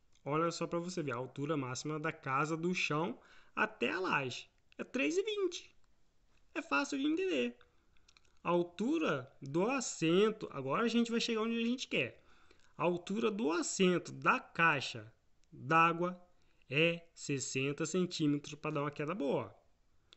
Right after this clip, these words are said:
Vai dar no total três ponto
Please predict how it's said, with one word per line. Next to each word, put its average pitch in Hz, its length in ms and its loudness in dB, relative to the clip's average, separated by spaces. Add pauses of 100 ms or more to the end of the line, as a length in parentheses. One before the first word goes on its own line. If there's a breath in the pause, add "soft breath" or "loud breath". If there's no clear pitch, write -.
(160)
Vai 214 180 4
dar 220 240 4
no 233 140 0
total 170 680 -2 (120)
três 185 520 2 (400)
ponto 175 400 0